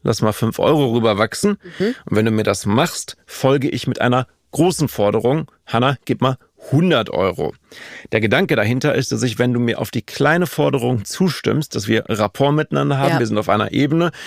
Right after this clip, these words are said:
Speaker 1: du willst diese Ebene nicht brechen und wirst mir also mit größerer Wahrscheinlichkeit danach die hundert Euro auch zugestehen.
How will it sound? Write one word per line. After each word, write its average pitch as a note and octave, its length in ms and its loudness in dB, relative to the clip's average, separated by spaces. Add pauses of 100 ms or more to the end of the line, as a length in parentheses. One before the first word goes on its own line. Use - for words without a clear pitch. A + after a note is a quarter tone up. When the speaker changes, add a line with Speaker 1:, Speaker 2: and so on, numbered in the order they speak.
(340)
Speaker 1:
du A#2+ 180 2
willst C#3+ 280 0
diese B2+ 200 2
Ebene C3 320 2
nicht A#2+ 220 -2
brechen C#3 480 0 (320)
und G#2+ 180 0
wirst C#3 240 0
mir A#2 120 4
also B2 180 2
mit A2+ 120 -2
größerer D3+ 520 0
Wahrscheinlichkeit C3 920 0
danach A#2+ 420 0
die B2+ 140 -2
hundert C#3 500 0
Euro A#2 440 0 (120)
auch C3 340 0
zugestehen. A2+ 840 0